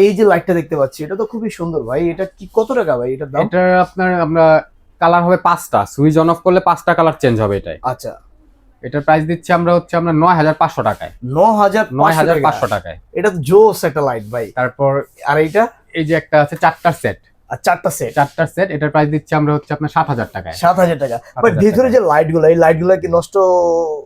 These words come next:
Speaker 2: এই যে একটা লাইট নষ্ট হলে কাস্টমার একটা লাইট কিনে আবার লাগাই ফেলতে পারবে।
Speaker 1: পারবে না, এই লাইট গুলা পাওয়া যায় তো?
Speaker 2: দুশো টাকার লাইটও লাগাইতে পারবে, একশো টাকার লাইটও এটার মধ্যে
Speaker 1: মানে এই
Speaker 2: লাগাইতে
Speaker 1: লাইট গুলা
Speaker 2: পারবে।
Speaker 1: তো পাওয়া যায়
Speaker 2: হ্যাঁ,
Speaker 1: না?
Speaker 2: অ্যাভেলেবল।
Speaker 1: আচ্ছা,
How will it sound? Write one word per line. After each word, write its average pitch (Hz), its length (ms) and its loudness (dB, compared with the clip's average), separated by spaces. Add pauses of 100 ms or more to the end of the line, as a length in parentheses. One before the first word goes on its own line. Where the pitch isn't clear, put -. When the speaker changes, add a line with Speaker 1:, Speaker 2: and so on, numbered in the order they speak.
(120)
Speaker 2:
এই 196 80 -2
যে 220 100 -2
একটা 208 280 2
লাইট 202 180 2
নষ্ট 196 260 -4
হলে 190 120 2
কাস্টমার 175 400 0
একটা 165 200 0
লাইট 170 260 -2
কিনে 165 140 -2
আবার 147 140 2
লাগাই 123 220 2
ফেলতে 101 220 -6
পারবে। 87 260 -6 (120)
Speaker 1:
পারবে 175 260 2
না, 175 80 2
এই 185 80 2
লাইট 185 200 2
গুলা 202 120 4
পাওয়া 190 260 2
যায় 185 120 2
তো? 156 60 0
Speaker 2:
দুশো 165 160 2
টাকার 185 220 4
লাইটও 185 200 2
লাগাইতে 190 320 2
পারবে, 202 240 0
একশো 156 200 -4
টাকার 156 180 0
লাইটও 139 220 -2
এটার 127 140 -8
মধ্যে 120 140 -4
Speaker 1:
মানে 208 120 -2
এই - 20 0
Speaker 2:
লাগাইতে 240 120 2
Speaker 1:
লাইট 233 140 0
গুলা 233 140 2
Speaker 2:
পারবে। 220 60 -2
Speaker 1:
তো 220 80 2
পাওয়া 165 200 4
যায় 135 140 0
Speaker 2:
হ্যাঁ, 120 120 2
Speaker 1:
না? 120 40 -2
Speaker 2:
অ্যাভেলেবল। 127 340 0 (180)
Speaker 1:
আচ্ছা, 117 340 -4